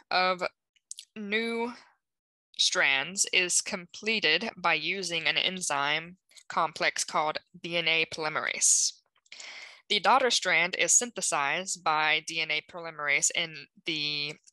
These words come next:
five prime to three prime direction. Any break in the sugar phosphate backbones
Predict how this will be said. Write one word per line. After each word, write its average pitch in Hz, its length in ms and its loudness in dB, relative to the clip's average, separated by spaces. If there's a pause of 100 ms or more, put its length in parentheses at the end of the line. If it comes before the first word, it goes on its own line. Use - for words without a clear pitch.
(160)
five 175 380 2
prime 170 320 2
to 175 80 -8
three 165 300 -4
prime 147 360 -2
direction. 135 460 -2 (2750)
Any 202 320 4
break 190 600 2
in 185 240 2 (240)
the 175 280 2 (100)
sugar 180 640 0 (120)
phosphate 165 460 -2 (100)
backbones 156 800 -4